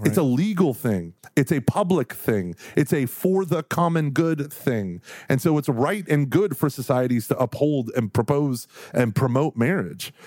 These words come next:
Speaker 1: So taxes and all of that stuff, that becomes part of the process of dissevering unions.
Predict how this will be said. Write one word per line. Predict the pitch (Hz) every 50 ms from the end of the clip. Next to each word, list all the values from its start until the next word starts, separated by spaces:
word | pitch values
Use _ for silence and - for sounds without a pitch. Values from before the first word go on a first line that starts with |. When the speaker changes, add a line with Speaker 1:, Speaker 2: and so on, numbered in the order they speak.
| - -
Speaker 1:
So | - - 151 135 120 113 - _ _ _ _ -
taxes | - 143 135 123 - - - 113 104 95 92 90
and | 110 110 110
all | - 131 131 127
of | 117 113
that | 120 120 117 -
stuff, | - - - 101 95 87 - _ _ _ - -
that | 139 147 -
becomes | 175 - - 156 147 131 107
part | - - 147 143 139 131
of | 113
the | 107
process | 87 - 131 131 143 139 - - - - - - - - - _ _ _ _ _ _ _ _ -
of | 120 113 101 95 - -
dissevering | - 127 117 - - - 143 135 131 131 120 110 104 98 95 98 98 -
unions. | 117 110 127 156 143 101 85 - - - - -